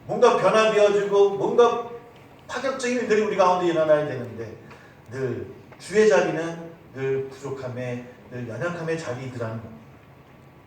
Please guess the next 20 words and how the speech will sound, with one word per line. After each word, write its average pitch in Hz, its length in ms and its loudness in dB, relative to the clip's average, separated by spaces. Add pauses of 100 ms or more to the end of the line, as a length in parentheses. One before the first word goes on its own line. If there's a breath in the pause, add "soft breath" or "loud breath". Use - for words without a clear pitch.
(1900 loud breath)
오늘 131 200 -6
구약의 147 420 2
이야기도 139 280 2
한번 139 200 -4
읽어봤습니다. 120 800 0
오늘 120 200 -4
이사야 156 320 6
선지자가 147 440 -2
나옵니다. 107 540 -2 (920 loud breath)
이사야 160 280 4
선지자는 156 760 2
절망의 147 460 2
현실 165 280 0
앞에 143 180 2
서 147 160 0
있는 143 220 -4
이스라엘 160 300 4
백성들을 143 400 -2
향해서 131 680 -2 (460 loud breath)
하나님이 139 680 -8